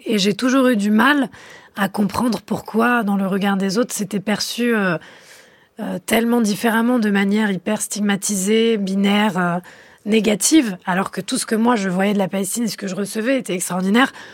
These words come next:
En plus, ma mère étant comédienne, j'ai eu la chance de côtoyer tout un milieu, euh, artistique aussi de, d'artistes, d'acteurs, d'actrices, de réalisatrices, d'écrivains palestiniens.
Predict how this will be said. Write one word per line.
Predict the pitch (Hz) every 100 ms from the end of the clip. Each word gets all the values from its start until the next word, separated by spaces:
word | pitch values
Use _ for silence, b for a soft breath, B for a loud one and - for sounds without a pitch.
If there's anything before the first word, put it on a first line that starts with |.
| B -
En | 220
plus, | 190 247 -
ma | 220 214
mère | 233
étant | 214 208 202
comédienne, | 208 214 202 247 262 B B B
j'ai | - 202
eu | 196 269
la | 202
chance | 190 233 214
de | 202
côtoyer | - 185 208 208 233
tout | - 202
un | 226
milieu, | 220 214 208 226 220
euh, | 190 185 B B B -
artistique | - - 190 - 254 220
aussi | 208 - 233
de, | 202 190 185 B B -
d'artistes, | 208 170 - 233 214 -
d'acteurs, | 202 196 196 - 226 208
d'actrices, | 196 190 - 220 220
de | 196
réalisatrices, | 196 185 185 - 226
d'écrivains | 190 196 - 190 180 220
palestiniens. | 208 196 180 - 202 247